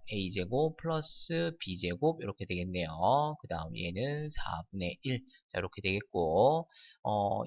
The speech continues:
이를 곱해버릴까요? 이를 곱해버리시면은 에이 제곱 플러스 B 제곱 이분의 일 이렇게 되겠네.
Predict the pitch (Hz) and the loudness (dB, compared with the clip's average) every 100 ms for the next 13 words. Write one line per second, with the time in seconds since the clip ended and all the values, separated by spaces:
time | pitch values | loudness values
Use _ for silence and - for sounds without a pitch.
0 | - 160 170 127 - 151 156 - 165 185 | -2 0 0 -2 -4 -2 -2 2 2 2
1 | 220 _ 117 123 113 - 110 117 104 - | -2 _ -4 -4 -4 -4 -2 0 -2 -2
2 | 107 107 98 87 120 147 156 156 _ _ | -2 -2 0 0 0 0 -4 -8 _ _
3 | - 98 90 85 82 - 151 160 170 170 | 0 2 2 -2 -4 2 4 6 6 4
4 | 175 175 165 _ - - 80 - - - | 4 2 0 _ -10 -6 -4 -2 -2 0
5 | 151 165 156 - - 85 80 80 - 143 | 0 2 0 -4 -8 -6 -6 -6 0 4
6 | 80 82 82 82 82 _ 87 87 87 87 | 4 4 2 0 -2 _ -6 -6 -6 -6
7 | 80 - _ - 117 107 92 - 95 82 | -6 -8 _ -4 -4 -2 -6 -6 -4 -4
8 | 82 95 | -2 -2